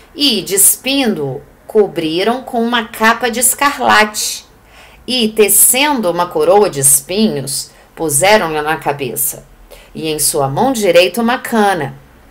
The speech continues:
E, ajoelhando diante dele, o escarneciam, dizendo: "Salve, Rei dos Judeus!"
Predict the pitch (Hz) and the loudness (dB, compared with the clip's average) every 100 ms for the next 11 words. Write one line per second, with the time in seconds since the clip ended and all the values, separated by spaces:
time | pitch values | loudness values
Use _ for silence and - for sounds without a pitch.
0 | - - 165 185 180 156 151 160 147 127 | -20 -20 -10 -4 2 2 2 0 0 2
1 | 165 254 254 190 160 151 143 143 139 160 | 4 4 2 -2 0 0 -2 -8 -4 2
2 | 208 214 143 139 - - 175 175 - 185 | 4 4 0 -10 -18 -8 -4 -2 0 0
3 | 185 185 180 - - 254 277 208 165 170 | -2 -6 -4 -4 -4 -2 0 -2 -2 -6
4 | 165 165 147 139 131 - - - - - | -4 -2 -2 -4 -8 -12 -20 -20 -6 -2
5 | - 190 294 339 262 185 170 185 180 165 | 4 6 6 6 4 0 -2 0 -2 -4
6 | 156 156 151 151 131 107 - - - | -4 -6 -2 0 0 -2 -10 -10 -12